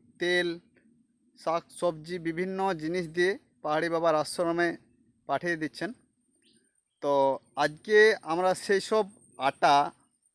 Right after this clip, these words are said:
চিনি, তেল এইসবগুলো পাহাড়ের নিচে বিভিন্ন দোকানে রাখা রয়েছে, তো সেই দোকানগুলো থেকে নিয়ে এসে আমরা আজকে পাহাড়ের উপরে পাহাড়ি বাবার আশ্রমে নিয়ে যাব।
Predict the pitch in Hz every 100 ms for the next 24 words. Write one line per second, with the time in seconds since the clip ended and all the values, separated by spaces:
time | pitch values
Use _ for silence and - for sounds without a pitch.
0 | _ _ - 170 170 170 156 165 170 151
1 | - 156 - 202 185 196 196 - _ _
2 | _ _ - 135 175 196 190 185 - 165
3 | 196 - _ _ - 156 185 185 160 143
4 | 180 180 180 156 185 160 143 - 190 185
5 | 165 - 170 147 139 170 170 175 170 190
6 | 180 156 160 175 160 156 185 _ _ _
7 | _ - 135 165 170 147 - 190 185 139
8 | 135 160 165 147 165 175 240 - 139 147
9 | 147 156 156 135 151 156 170 131 117 -
10 | -